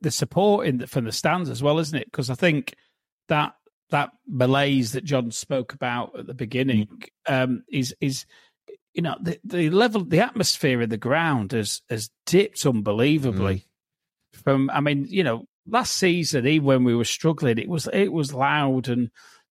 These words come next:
Speaker 1: everybody got behind the team, and, and there's a lot of people just, I look around now when there's a bit of a chant, particularly on Saturday when a bit of a chant goes up, it, it's half-hearted and, and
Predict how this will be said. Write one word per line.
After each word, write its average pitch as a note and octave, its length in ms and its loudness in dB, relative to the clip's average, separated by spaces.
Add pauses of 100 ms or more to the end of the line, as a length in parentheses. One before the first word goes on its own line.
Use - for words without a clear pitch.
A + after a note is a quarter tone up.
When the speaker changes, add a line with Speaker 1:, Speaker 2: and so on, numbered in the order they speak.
Speaker 1:
everybody C#3+ 260 -2
got C#3 220 0
behind B2+ 360 0
the A2+ 80 -4
team, B2+ 540 0
and, A#2 280 -2
and B2 260 -2
there's A#2+ 140 -4
a C3 60 4
lot F#3+ 240 2
of - 180 -6
people B2+ 400 -2
just, A2 300 -6 (360)
I G3 60 0
look A#3 220 0
around D3 320 0
now D3 240 2
when B2+ 160 2
there's B2 160 0
a B2 40 2
bit D#3 140 2
of B2 60 -4
a - 40 -8
chant, - 380 -2
particularly - 440 -4
on G#2 40 -4
Saturday B2 320 -2
when G#2 140 -8
a G#2+ 80 -6
bit F#3 100 -8
of E3 80 -14
a B2 40 -12
chant - 360 -4
goes A#2+ 260 -8
up, A2 140 -8 (720)
it, E3 220 -2
it's D#3+ 220 -6
half-hearted D#3 920 2
and, A#2 280 -2
and B2 240 -2